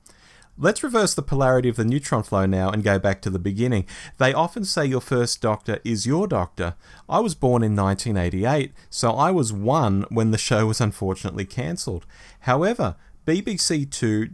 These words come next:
did repeats in the early nineties, and this,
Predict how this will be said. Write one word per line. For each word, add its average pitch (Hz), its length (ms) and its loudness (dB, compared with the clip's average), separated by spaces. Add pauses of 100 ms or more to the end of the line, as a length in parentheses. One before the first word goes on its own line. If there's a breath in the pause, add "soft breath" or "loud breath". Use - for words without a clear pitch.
did 135 240 0
repeats 120 640 -2
in 113 140 -2
the 110 120 2
early 135 240 0
nineties, 95 480 -4
and 104 240 -4
this, 113 320 -2